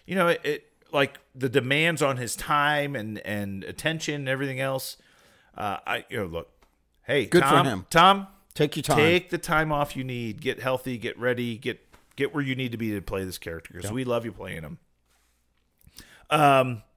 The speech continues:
Speaker 1: interesting couple of interviews with, uh, Chris Hemsworth this week online.
Speaker 2: <laughs>
Speaker 1: Uh, one was Hollywood Reporter, I believe, or
Speaker 2: Yeah.
Speaker 1: Esquire, one of the two. I can't remember. And the other one was on a podcast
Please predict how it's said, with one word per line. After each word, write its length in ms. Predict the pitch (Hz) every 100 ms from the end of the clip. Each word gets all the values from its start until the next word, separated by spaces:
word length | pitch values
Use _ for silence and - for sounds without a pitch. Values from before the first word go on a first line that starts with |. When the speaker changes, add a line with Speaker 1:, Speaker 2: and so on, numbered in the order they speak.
| _ _ _ _ _ _ _ _
Speaker 1:
interesting 560 | 196 - 415 - 240 214
couple 260 | 226 214 190
of 100 | 160
interviews 500 | 175 180 147 139 123
with, 320 | 127 120 -
uh, 200 | 120 117
Chris 300 | - 170 -
Hemsworth 540 | 143 185 170 117 98
this 240 | - 90 -
week 340 | 92 85 - _
online. 680 | 95 92 90 87 85 90 90
Speaker 2:
<laughs> 40 | -
Speaker 1:
Uh, 580 | 139 95 95 95 92 92 _ _ _ _
one 220 | 135 165
was 280 | 190 170 143
Hollywood 500 | - 139 165 170 170
Reporter, 640 | 143 139 - 143 151 160 151
I 80 |
believe, 680 | 143 143 147 151 160 180 - -
or 160 | 120
Speaker 2:
Yeah. 80 | 117
Speaker 1:
Esquire, 480 | 117 90 104 87 85
one 160 | 113 139
of 60 |
the 80 | 123
two. 180 | - 113
I 60 |
can't 160 | 107 147
remember. 360 | 123 131 117 113
And 80 |
the 100 | 131
other 120 | 156 165
one 160 | 151
was 140 | 135 135
on 100 | 120
a 60 |
podcast 760 | 95 139 135 - 117 101 98